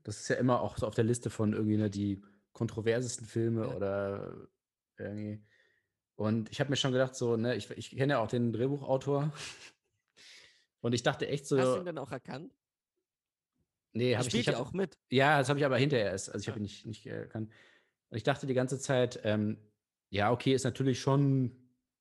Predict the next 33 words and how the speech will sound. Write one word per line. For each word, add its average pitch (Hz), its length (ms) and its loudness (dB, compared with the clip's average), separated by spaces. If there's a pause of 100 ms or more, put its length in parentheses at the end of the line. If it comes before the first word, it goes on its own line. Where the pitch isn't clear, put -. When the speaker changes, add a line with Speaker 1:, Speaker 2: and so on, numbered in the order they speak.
(140)
Speaker 1:
äh, 117 320 0
kontrovers 127 680 2
und 151 100 0
so, 156 100 0
aber 113 100 -2
ich 117 60 -6
dachte 127 180 -8
so, 120 260 -4 (340)
ja, 113 160 -2
nee, 175 180 0
aber 110 180 -2
da 123 80 0
muss 160 160 0
jetzt 160 140 -2
schon 175 120 0
noch 165 120 -2
was 151 160 -4
kommen 185 240 -2
irgendwie, 107 300 -2
weil 110 120 0
sonst 143 220 -2
ist 165 80 -6
es 160 100 -8
echt - 240 -10
ein 139 60 -2
bisschen, 127 500 -4 (840)
bisschen 127 300 -4
enttäuschend. 110 640 -4 (360)
Dachte 131 260 2
ich, - 80 -8
Speaker 2:
Ernsthaft? 440 180 -14
Speaker 1:
bis - 200 -6
zum, 104 320 -2